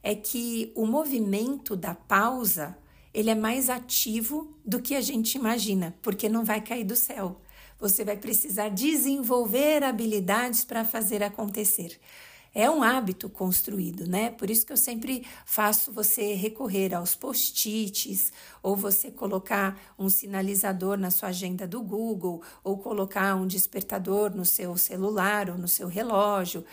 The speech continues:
pra ter aquele, "Opa, agora é hora de pausar", né? Lembra, eu já falei, acho que em sessenta podcasts, que a cada duas horas uma pausa de dois minutos ainda tá vigorando essa regra, tá? Não vai passar, não tem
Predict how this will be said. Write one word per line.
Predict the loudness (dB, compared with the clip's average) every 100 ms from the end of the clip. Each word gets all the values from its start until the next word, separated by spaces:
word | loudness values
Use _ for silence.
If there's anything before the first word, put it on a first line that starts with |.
| -20 -20 _
pra | -4 -4
ter | 0 0 0
aquele, | -2 -2 0 0 2
"Opa, | 4 4 2 2 4 4 2
agora | 2 2 4 4 2
é | 2
hora | 2 2
de | 0 -2
pausar", | -2 -2 0 0 0 -2 -8 -10 0
né? | 0 0 -4 -20 -20 -20 -20 -20 -8 2
Lembra, | 4 4 2 -4 -8 -4
eu | 0
já | 0
falei, | 2 2 4 2
acho | 0
que | 0
em | -2 -2 0
sessenta | 0 2 2 0 -4 -6
podcasts, | -4 -4 -2 2 2 2 0 0
que | 0
a | -2
cada | -2 -2 0
duas | 2 4 4
horas | 2 0 -2
uma | -2 -2
pausa | 0 0 0
de | -2
dois | 0 0 0 0
minutos | 0 0 0 0 -2 -2 -14 -20 -4
ainda | 0 2 2
tá | 0 -2
vigorando | 0 0 2 2 2
essa | 2 2
regra, | 0 -2 -4 -6 -8 0
tá? | 4 4 2
Não | -2 2
vai | 2 2
passar, | 2 0 0 0 0
não | 0 -2
tem | 0 0